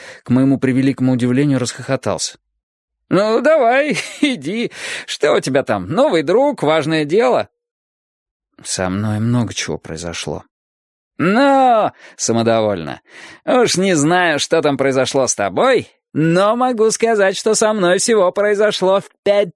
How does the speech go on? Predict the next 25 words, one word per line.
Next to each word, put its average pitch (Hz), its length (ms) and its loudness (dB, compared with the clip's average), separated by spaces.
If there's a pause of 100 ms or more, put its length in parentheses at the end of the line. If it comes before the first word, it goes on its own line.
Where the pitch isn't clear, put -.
тысяч 214 380 0
раз 175 420 0
больше. 123 420 -2 (580)
Такая 208 640 2
неделька 196 500 -2
выдалась. 131 540 0 (680)
Про 127 140 0
такое 185 440 0
только 170 340 0
книжки 147 400 -2
писать. 104 600 -4 (540)
Пока 123 280 -2
ты 127 100 -6
тут 127 180 -6
в 123 60 0
отеле 117 320 0
прохлаждался, 123 800 0
я». 117 440 -2 (580)
Он 113 140 -2
шагнул 110 360 -2
ко 98 160 -4
мне, 107 200 -4
коснулся 107 460 -6
моей 104 180 -2
руки. - 340 -6